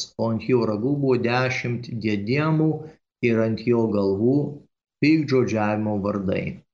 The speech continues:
Žvėris, kurį mačiau, buvo panašus į leopardą.“ Jo kojos tarytum lokio kojos, jo snukis lyg liūto snukis.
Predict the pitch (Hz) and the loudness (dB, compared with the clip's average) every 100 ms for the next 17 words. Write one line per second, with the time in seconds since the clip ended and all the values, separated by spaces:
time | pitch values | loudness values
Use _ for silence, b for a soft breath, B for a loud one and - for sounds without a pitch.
0 | _ - 104 117 131 156 185 185 113 107 | _ -6 0 2 4 4 2 0 -4 -2
1 | 104 101 101 151 147 123 117 110 113 110 | -2 -2 -2 -4 0 2 2 0 -2 -2
2 | 110 107 156 160 - - 131 135 131 127 | -2 -2 0 0 -2 -2 0 2 4 2
3 | 123 151 156 127 101 98 - - _ _ | 2 0 2 0 -2 -4 -8 -16 _ _
4 | _ _ 127 131 131 170 185 170 - 135 | _ _ 2 2 2 2 2 2 -2 -4
5 | 135 - 123 123 127 123 131 151 156 147 | -4 -4 -6 -4 -2 0 2 0 -2 -6
6 | - 139 139 135 127 - 104 - 131 156 | -4 -2 0 0 -2 -2 -4 -4 -2 -2
7 | 151 - 110 95 92 117 139 180 160 135 | -2 -4 -2 -2 -2 2 4 4 2 0
8 | - 143 131 127 120 | 0 -2 0 0 0